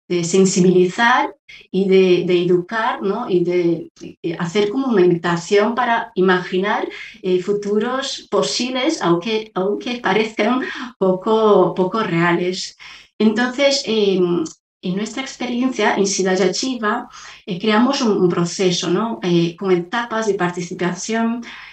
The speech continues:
eh, pensando que es como cualquier, eh, relacionamiento, ¿no? O sea, en teoría tenemos así, eh, etapas donde nos vamos acercando y vamos conectando,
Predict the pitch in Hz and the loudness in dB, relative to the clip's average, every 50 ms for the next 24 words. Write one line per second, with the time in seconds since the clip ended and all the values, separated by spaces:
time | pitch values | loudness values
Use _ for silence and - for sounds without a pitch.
0 | - - 202 185 180 180 180 196 185 185 - 208 208 220 220 - 240 - - - | -14 -8 -4 -4 -2 0 0 0 0 0 0 0 0 0 -2 -2 -4 -4 -2 0
1 | 226 220 202 - - 185 170 170 170 - 190 180 180 180 - - 190 180 175 165 | 0 2 2 0 2 2 2 2 2 2 2 2 2 0 -2 -2 -2 0 0 0
2 | 165 175 - - - 185 180 175 170 165 165 170 - 170 170 170 190 208 214 214 | -2 -4 -6 -8 -6 -4 -2 0 0 0 -2 -2 -2 0 2 2 2 2 2 2
3 | 185 165 156 160 165 165 180 202 - - 208 - - 180 165 165 - - - 170 | 2 2 0 0 0 -2 0 0 -2 -4 -6 -4 -4 -2 -2 -2 -4 -6 -6 -4
4 | 180 180 180 185 180 196 202 202 226 214 214 214 214 214 220 220 - - - 220 | -2 0 0 0 2 0 0 -2 -2 -4 -6 -6 -6 -6 -8 -10 -10 -10 -10 -8
5 | 214 214 - 196 190 185 180 180 190 185 - - 233 233 233 - 185 233 247 208 | -6 -6 -2 0 2 2 2 2 0 0 0 2 2 2 2 2 2 0 2 2
6 | 180 180 185 175 180 180 170 165 180 185 214 220 202 208 196 196 - - 196 185 | 2 4 4 4 4 2 2 0 0 -2 -2 -2 -2 -2 -2 -4 -4 -4 -4 -4
7 | 185 - - 220 220 233 240 240 233 247 247 208 175 180 196 190 - - 220 196 | -4 -2 -2 0 0 2 0 0 -2 -2 -4 -4 -4 -4 -4 -6 -6 -6 -2 -2
8 | 190 175 170 - _ - 190 190 190 202 202 214 330 | -2 -2 -4 -6 _ -2 0 0 0 0 0 -2 -4